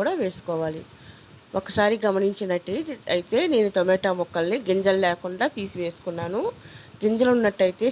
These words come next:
శాండ్విచ్ అంతా వాటర్ వచ్చేస్తుంది, అంతగా బాగుంటుంది. కాబట్టి నేను గింజలు లేకుండా సన్న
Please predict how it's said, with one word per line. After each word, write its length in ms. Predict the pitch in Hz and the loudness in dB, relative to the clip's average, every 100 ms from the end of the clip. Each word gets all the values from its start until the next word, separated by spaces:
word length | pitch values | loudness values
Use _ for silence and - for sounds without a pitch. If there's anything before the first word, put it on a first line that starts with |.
| 254 | 2
శాండ్విచ్ 420 | 202 208 202 - | 2 2 -2 -4
అంతా 180 | 196 240 233 | -4 -2 0
వాటర్ 260 | 180 185 196 | 0 0 -6
వచ్చేస్తుంది, 580 | 190 185 - 185 180 214 190 | -8 -12 -10 -10 -6 -4 -4
అంతగా 400 | 175 - 214 226 254 - - | -6 -4 0 2 0 -4 -6
బాగుంటుంది. 440 | 175 175 180 175 175 165 | 0 0 0 -4 -6 -4
కాబట్టి 380 | 160 170 - 427 - - - 104 - - - - | -4 -6 -6 -6 -8 -20 -16 -16 -16 -20 -14 0
నేను 160 | 190 180 | 0 2
గింజలు 300 | 175 180 180 175 | 0 2 4 4
లేకుండా 280 | 170 202 320 262 | 0 -2 -4 -4
సన్న 200 | 190 | -2